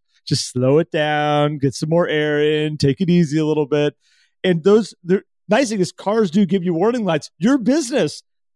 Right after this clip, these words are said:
your people, your family, they give you warning lights too. They will tell you, like, "Oh, Matt, Matt hit, yeah, I know you hit the, the, you hit the sneeze button there."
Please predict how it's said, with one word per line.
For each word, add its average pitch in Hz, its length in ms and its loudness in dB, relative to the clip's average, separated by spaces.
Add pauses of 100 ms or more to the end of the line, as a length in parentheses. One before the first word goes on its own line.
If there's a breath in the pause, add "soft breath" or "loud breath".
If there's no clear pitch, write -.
(120)
your 254 120 -10
people, 226 520 0
your 190 260 4
family, 202 680 -2
they 170 280 0
give 339 280 0
you 262 140 -4
warning 233 420 -2
lights 185 360 -4
too. 254 380 -2 (580)
They 202 140 2
will 262 160 -4
tell 240 340 -2
you, 131 320 -4 (720)
like, 175 260 -4 (960)
"Oh, 127 160 -2
Matt, 131 300 -4 (240)
Matt 156 300 -2
hit, 190 260 -2
yeah, 165 160 0
I 165 80 0
know 190 160 2
you 220 220 2
hit 208 180 0
the, 170 300 2
the, 147 420 0 (200)
you 170 140 4
hit 220 100 0
the 190 80 -6
sneeze 190 420 2
button 156 280 0
there." 127 220 -2